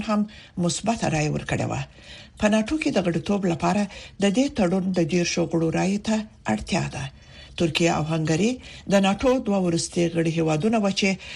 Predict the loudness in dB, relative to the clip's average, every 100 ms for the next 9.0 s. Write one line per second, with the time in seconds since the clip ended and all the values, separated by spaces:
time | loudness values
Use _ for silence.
0 | -8 0 4 4 2 0 0 2 2 4
1 | 2 2 2 0 -4 -16 -2 0 2 2
2 | 2 2 0 0 0 0 0 0 -2 0
3 | 0 0 -2 -2 -2 -2 -2 -4 -6 -16
4 | -20 -6 0 0 2 0 0 0 0 0
5 | 0 2 0 -2 -8 -14 0 2 2 0
6 | 2 0 2 0 2 2 0 -2 -12 -2
7 | 0 2 0 0 0 0 0 0 0 -2
8 | -2 -2 -2 -2 -6 -16 -18 -14 -2